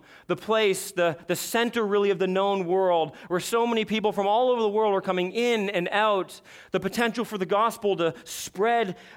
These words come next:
beyond is immense in this moment. That is so important to see in the strategy and design and the plan of God. Verse sixteen,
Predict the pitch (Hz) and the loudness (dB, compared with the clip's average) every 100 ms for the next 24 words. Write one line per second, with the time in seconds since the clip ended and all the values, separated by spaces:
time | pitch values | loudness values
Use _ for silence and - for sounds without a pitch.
0 | 156 185 190 214 214 202 185 202 180 226 | -4 0 2 2 2 2 0 -2 0 0
1 | 190 185 214 214 208 269 220 190 180 175 | 0 0 2 2 -2 -2 -2 0 -2 0
2 | 170 165 151 175 165 - 214 220 214 202 | 0 0 0 0 -2 -4 -2 0 0 -2
3 | 208 180 - 202 175 160 - 190 180 185 | -2 -2 -4 -4 -2 -4 -4 0 0 0
4 | 170 170 156 165 170 175 156 147 170 160 | -2 -4 -4 -2 0 0 -2 -4 -2 -2
5 | 143 123 143 123 - - _ _ _ _ | -2 -2 -2 -2 -4 -10 _ _ _ _
6 | _ _ _ _ _ _ _ _ _ _ | _ _ _ _ _ _ _ _ _ _
7 | _ _ _ _ _ _ _ _ _ _ | _ _ _ _ _ _ _ _ _ _
8 | _ _ _ _ - 151 202 202 208 - | _ _ _ _ -8 -2 -2 0 -6 -6
9 | - 202 185 165 156 | -4 0 0 -2 -4